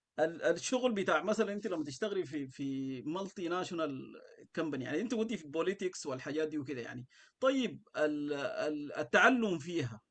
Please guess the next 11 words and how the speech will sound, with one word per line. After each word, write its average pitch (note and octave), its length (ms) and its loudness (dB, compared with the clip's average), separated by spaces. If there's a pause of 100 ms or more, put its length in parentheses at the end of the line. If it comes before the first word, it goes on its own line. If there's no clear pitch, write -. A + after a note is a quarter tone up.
بيكون، G#3 480 -2
بيكون D#3 260 0
شكله F#3 320 2
كيف D#3+ 280 0
يعني؟ A#2+ 280 -10 (200)
أنتوا D3+ 180 -8
بالذات E3+ 300 -2
ناس D3+ 200 0
ال C#3 140 -4
اتش F#3 160 -2
ار G3 220 0